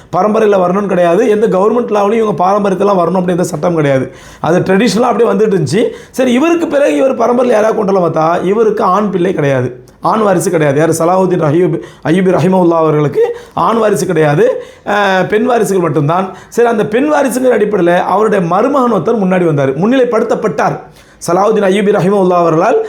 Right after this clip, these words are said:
முன்னிலைப்படுத்தப்பட்டார் அவருடைய மருமகன். இந்த மருமகன் யாருன்னா அக்பர் பாய், ஜனாப் அக்பர் பாய்.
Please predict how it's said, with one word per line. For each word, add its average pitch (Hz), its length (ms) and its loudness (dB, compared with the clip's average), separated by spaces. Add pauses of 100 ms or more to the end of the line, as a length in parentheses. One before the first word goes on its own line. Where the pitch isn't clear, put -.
(160)
முன்னிலைப்படுத்தப்பட்டார் 208 960 0
அவருடைய 190 220 0
மருமகன். 160 500 0
இந்த 208 160 -2 (100)
மருமகன் 262 420 0
யாருன்னா 214 280 0
அக்பர் 208 280 0
பாய், 160 260 0
ஜனாப் 180 300 0
அக்பர் 180 260 0
பாய். 139 220 0